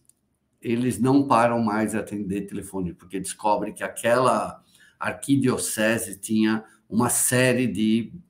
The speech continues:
criminosos, de psicopatas, assim, que estavam sendo, é, estavam botando embaixo do pano, né, a liderança, o cardeal, né, norte-americano da região, tava botando embaixo do pano. É maravilhoso, gente, é o melhor filme que eu já vi, né, dessa,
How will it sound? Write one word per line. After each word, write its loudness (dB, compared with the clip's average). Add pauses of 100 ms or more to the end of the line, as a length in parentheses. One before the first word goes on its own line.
(260)
criminosos, 2
de -4
psicopatas, -4
assim, -10
que -12
estavam 0
sendo, 0 (260)
é, -8 (720)
estavam 2 (200)
botando 4
embaixo 6
do -4
pano, 4
né, -2
a -4
liderança, -2
o -16
cardeal, 0
né, -4 (100)
norte-americano -2
da -8
região, -6
tava -2 (440)
botando 2
embaixo 2
do -14
pano. -2
É 0
maravilhoso, 4
gente, -4
é 0
o 2
melhor 4
filme 2 (400)
que 0
eu 10
já 6
vi, 4
né, 4
dessa, 0